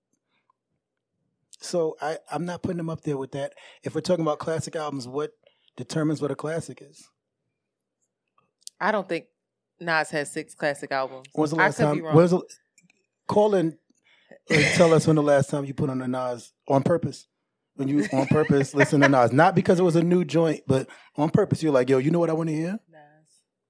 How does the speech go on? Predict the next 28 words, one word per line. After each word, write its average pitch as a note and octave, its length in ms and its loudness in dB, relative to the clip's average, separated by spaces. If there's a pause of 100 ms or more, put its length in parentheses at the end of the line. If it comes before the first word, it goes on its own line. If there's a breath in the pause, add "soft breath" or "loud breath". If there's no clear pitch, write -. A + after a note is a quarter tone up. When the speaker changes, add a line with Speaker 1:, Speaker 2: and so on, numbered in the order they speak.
(680)
Speaker 1:
And D#3 240 2
I'm D3+ 160 0
not F#3 200 2
mad G3 220 4
at - 20 4
them. B2+ 120 0
Hip G3 200 0
hop G#3 180 -2
heads, A3 340 0 (240)
they C#3+ 140 0
will D3 200 2
do G#3+ 240 2
it, - 140 -8
but A#2+ 220 2 (100)
Speaker 2:
Yeah. D3 300 -16 (1300)
Which C4 160 -2
Speaker 1:
and F#4 80 2
I - 60 2
Speaker 2:
isn't D4 160 -4
saying G#3+ 280 2
much, D#3 500 -2
'cause F3 360 -8
the E3 100 -14
stuff F#3 300 -2
that F3 80 -6
we E3+ 140 -14
do D#3 180 -14
stream, C3 480 -18